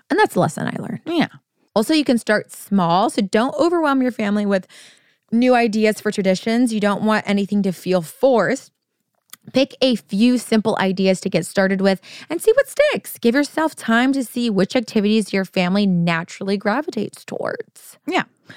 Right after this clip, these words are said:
Speaker 2: Being consistent is also obviously very important when it comes
Speaker 1: Mm-hmm.
Speaker 2: to traditions, because in order for them to stick, you know, you need to be consistent with them.
Speaker 1: That's where that Cal invite
Speaker 2: Mm-hmm.
Speaker 1: comes
Speaker 2: There's
Speaker 1: in.
Speaker 2: that Cal invite.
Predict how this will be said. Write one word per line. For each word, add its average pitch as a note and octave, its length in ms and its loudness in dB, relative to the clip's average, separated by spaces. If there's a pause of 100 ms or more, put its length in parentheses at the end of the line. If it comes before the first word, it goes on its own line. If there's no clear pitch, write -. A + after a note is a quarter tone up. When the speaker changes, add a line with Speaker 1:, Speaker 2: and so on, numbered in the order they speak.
(760)
Speaker 2:
Being A3+ 280 2
consistent C#4+ 640 0 (100)
is G3+ 120 -2
also F3+ 360 0 (360)
obviously E3+ 420 -4
very E3 180 -4
important F#3+ 500 -8
when G#3+ 140 2
it F#3 40 2
comes F#3+ 140 2
Speaker 1:
Mm-hmm. A3+ 100 4
Speaker 2:
to - 80 0
traditions, D#3 600 -4 (380)
because G3+ 240 0
in G3 260 0
order G3+ 220 4
for G3+ 120 0
them F#3+ 160 0
to - 100 -4
stick, - 540 -2 (300)
you E3+ 140 0
know, C#3+ 160 2 (100)
you E3 120 0
need C#3+ 120 0
to C#3 40 -6
be D#3+ 120 -2
consistent - 440 -6
with F3 100 -6
them. - 260 -6 (220)
Speaker 1:
That's D#3 260 -6
where E3+ 80 -4
that F#3 200 -4
Cal G#4+ 320 -10
invite G#3+ 400 0
Speaker 2:
Mm-hmm. A3 140 0
Speaker 1:
comes A3+ 320 0
Speaker 2:
There's G3 200 2
Speaker 1:
in. A#3 80 2
Speaker 2:
that C4 120 0
Cal G#4+ 320 0
invite. D#3 380 -2